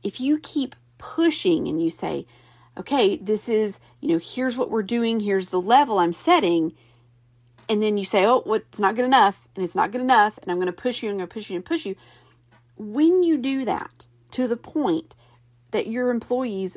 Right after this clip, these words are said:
are overworked, they become scared to give you feedback or to stand up for the work they're doing, because after so many times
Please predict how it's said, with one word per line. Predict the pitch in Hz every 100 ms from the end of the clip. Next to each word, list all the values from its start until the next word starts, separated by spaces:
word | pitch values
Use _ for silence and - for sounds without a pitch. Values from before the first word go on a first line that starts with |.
| -
are | - -
overworked, | 190 180 160 160 165 175 294 _ - _ _ _ _ _ _ _ _ _ _ -
they | 214
become | 220 214 - 214 196
scared | - - - 175 160 202 247 269 _ _ -
to | 220
give | 180 196 170
you | 160
feedback | - - 147 151 233 285 349 _ - _ _ _ _ _ _ _ _
or | 196 196 185 185
to | - 202
stand | - - 185 170 160
up | 160 -
for | 254
the | 233
work | 208 220 -
they're | 220 175
doing, | 165 170 170 240 294 359 _ _ _ _ _ _ _ _ _ _
because | 240 240 247 233 -
after | 269 359 - 294
so | - 233 214
many | 202 180
times | 170 - 220 285 311 151 - -